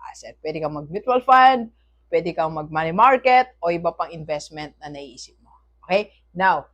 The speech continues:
paano ka magkakaroon yan? Ito po, kailangan meron tayo ng asset machine. Ang asset machine po, ito po yung profit natin na nanggagaling sa business natin.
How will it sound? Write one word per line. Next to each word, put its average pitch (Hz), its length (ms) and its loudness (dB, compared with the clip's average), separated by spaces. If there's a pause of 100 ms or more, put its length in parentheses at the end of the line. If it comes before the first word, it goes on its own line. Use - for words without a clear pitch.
(200)
paano 339 400 4
ka 285 160 2
magkakaroon 170 720 -2
yan? 123 160 -10
Ito 147 240 -14
po, - 320 -6
kailangan 269 560 0
meron 226 400 0
tayo 196 320 -2
ng - 80 -18
asset 156 400 -14
machine. 127 320 -18
Ang 185 160 -8
asset 339 320 2
machine 262 400 -2
po, 180 320 4 (560)
ito 302 400 2
po 285 240 -2
yung 240 720 2 (240)
profit 269 720 0
natin 208 960 -2 (480)
na 220 160 2
nanggagaling 214 1120 2
sa 175 160 -6
business 160 320 -8
natin. 135 400 -16